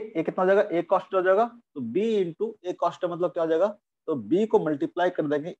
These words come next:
A का projection along B। ठीक है, A का projection मतलब कंपोनेंट और resolution फैक्टर करोगे तो, ठीक है, A का component along B कितना होगा? ठीक है, उसको multiply कर दो B से, तब भी dot product मिलेगा।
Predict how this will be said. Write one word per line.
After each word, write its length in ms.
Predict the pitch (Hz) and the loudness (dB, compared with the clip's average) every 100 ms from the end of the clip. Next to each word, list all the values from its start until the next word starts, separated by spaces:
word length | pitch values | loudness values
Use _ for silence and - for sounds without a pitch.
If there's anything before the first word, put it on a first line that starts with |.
| _ 170 | _ 4
A 140 | 214 214 | 4 4
का 120 | 262 269 | 0 0
projection 720 | 220 147 156 156 - 233 156 | 0 0 0 -4 -2 -2 0
along 240 | 151 170 233 - - 107 | 4 4 2 -6 -14 -2
B। 160 | 123 98 _ _ _ _ _ _ _ _ _ | 0 0 _ _ _ _ _ _ _ _ _
ठीक 120 | 147 160 | -4 -4
है, 120 | - _ _ _ | -6 _ _ _
A 180 | 135 143 | -2 2
का 80 | 208 | 2
projection 360 | 202 165 160 185 | 2 0 -2 -2
मतलब 440 | 175 185 247 - _ _ _ - | 0 2 2 -2 _ _ _ -8
कंपोनेंट 400 | 143 143 165 208 | -6 -4 -2 0
और 60 | 131 | 2
resolution 280 | 151 151 | 2 0
फैक्टर 160 | 180 175 | -2 0
करोगे 240 | 175 170 | 2 4
तो, 140 | 170 226 226 _ _ _ - | 4 2 0 _ _ _ -8
ठीक 120 | 170 | -4
है, 180 | 160 - | -4 -4
A 160 | 147 156 202 | -4 0 4
का 120 | 240 233 - _ _ | 2 2 -16 _ _
component 500 | 139 139 156 185 202 143 | -6 -4 -4 -2 -4 -2
along 280 | 147 147 120 | -2 0 0
B 120 | 180 | 0
कितना 240 | 160 160 147 | -2 -4 -4
होगा? 260 | 143 170 208 _ _ - | -2 -2 -4 _ _ -14
ठीक 160 | 151 | -10
है, 40 | - | -10
उसको 260 | 131 - | -12 -8
multiply 460 | 160 139 147 156 170 | -6 -4 -2 0 0
कर 160 | 165 147 | 0 -2
दो 100 | 139 | 0
B 160 | 127 | 0
से, 180 | 139 190 | -2 -4
तब 220 | 196 117 110 | -8 -6 -4
भी 80 | |
dot 180 | 135 131 | -2 -2
product 200 | 139 139 135 | -4 -10 -10
मिलेगा। 320 | 131 135 180 | -6 -2 -4